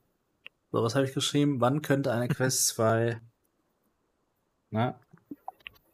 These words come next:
Speaker 1: Ach, man darf den Stift nicht auswählen, man muss auf Schwenken gehen. So ist es.
Speaker 2: Ja, ja.
Speaker 1: Ja, wieder was gelernt. Pro Scheinen.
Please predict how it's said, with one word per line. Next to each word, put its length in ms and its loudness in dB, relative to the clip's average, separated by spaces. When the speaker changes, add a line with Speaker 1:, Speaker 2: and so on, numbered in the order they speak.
Speaker 1:
Ach, 180 0
man 160 6
darf 160 8
den 160 -2
Stift 440 8
nicht 160 2
auswählen, 400 4
man 80 4
muss 140 4
auf 120 4
Schwenken 460 4
gehen. 340 2
So 380 8
ist 120 2
es. 340 -4
Speaker 2:
Ja, 80 -12
ja. 320 -12
Speaker 1:
Ja, 200 -4
wieder 160 0
was 160 -4
gelernt. 300 -4
Pro 460 0
Scheinen. 1000 -2